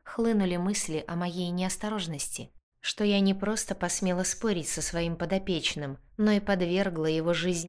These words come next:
опасности, что сама, нарушив все законы, вбитые в меня с детства, атаковала его, возможно, даже ранила. Кровь ударила в голову, так что уши заложила.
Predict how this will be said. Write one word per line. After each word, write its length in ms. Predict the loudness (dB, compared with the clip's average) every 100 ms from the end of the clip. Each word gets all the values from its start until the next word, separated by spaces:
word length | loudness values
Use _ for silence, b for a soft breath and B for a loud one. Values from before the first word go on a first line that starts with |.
| -8
опасности, 800 | -8 -6 -6 -6 -4 -6 -6 -10 _ _ _ -10
что 260 | -8 -4
сама, 400 | -2 0 2 2
нарушив 500 | 0 -2 -2 -4 -6 -6
все 240 | -6 -4
законы, 560 | -4 -6 -4 -2 -2 -4 b b
вбитые 540 | -4 -2 -2 -2 0 -2
в 60 |
меня 280 | -2 -4 -4
с 80 | -4
детства, 520 | -4 -4 -4 -6 -8 B B B
атаковала 640 | -6 -4 0 0 2 0
его, 360 | -2 -4 -8 -10 _ -6
возможно, 640 | 0 2 4 2 2 0
даже 280 | -2 -2 -2
ранила. 420 | -2 -2 -4 -8 -14 _ _ _ _ -2
Кровь 220 | -2 0
ударила 420 | -2 0 0 -2
в 80 | -2
голову, 500 | 0 0 -2 -8 -12 _ _
так 160 | -8 -4
что 240 | -2 0
уши 280 | 0 0 -2
заложила. 640 | -4 -4 -4 -6 -8 -10